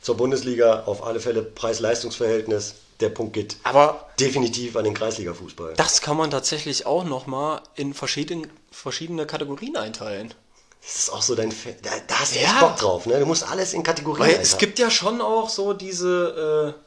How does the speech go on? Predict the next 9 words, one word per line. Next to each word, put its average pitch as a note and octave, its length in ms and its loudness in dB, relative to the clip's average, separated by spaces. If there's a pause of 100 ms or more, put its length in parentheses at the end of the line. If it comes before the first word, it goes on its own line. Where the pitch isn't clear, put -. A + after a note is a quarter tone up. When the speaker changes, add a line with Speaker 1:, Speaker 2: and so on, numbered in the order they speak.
(320)
Speaker 2:
diese C3 540 -4 (100)
Kreisliga, F3+ 1000 2 (1000)
äh, - 60 -16
ja, B2 300 -4 (180)
Bratwurstbuden F#3 1200 -2
im D3+ 160 -6
Endeffekt, E3 540 -6
ne? D#3+ 360 -8 (100)
Wo C3+ 360 -6